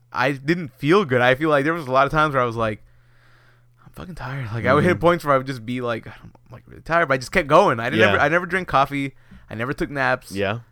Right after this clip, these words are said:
Speaker 1: I never, like, did anything. Like, I just, I just barely slept.
Speaker 2: Yeah.
Speaker 1: 'Cause, like, it was, it was a combination of, like,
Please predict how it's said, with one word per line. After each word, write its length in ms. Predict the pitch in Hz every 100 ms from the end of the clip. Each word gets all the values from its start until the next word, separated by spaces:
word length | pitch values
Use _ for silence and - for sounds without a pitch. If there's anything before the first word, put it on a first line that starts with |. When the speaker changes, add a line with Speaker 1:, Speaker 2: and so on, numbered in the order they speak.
| -
Speaker 1:
I 40 | 117
never, 380 | 113 127 135 123
like, 240 | 131 135 123
did 100 | 143
anything. 480 | 208 170 120 110
Like, 220 | 110 113 110
I 120 | 117
just, 240 | 131 - _ _ - _ -
I 120 | -
just 220 | - -
barely 240 | - 117 143
slept. 400 | - 240 269 -
Speaker 2:
Yeah. 200 | 104 98
Speaker 1:
'Cause, 180 | - 127
like, 100 | 143
it 40 |
was, 140 | 170 175
it 80 | 175
was 120 | 180
a 40 |
combination 440 | 185 196 208 220 226
of, 80 | 180
like, 240 | 151 117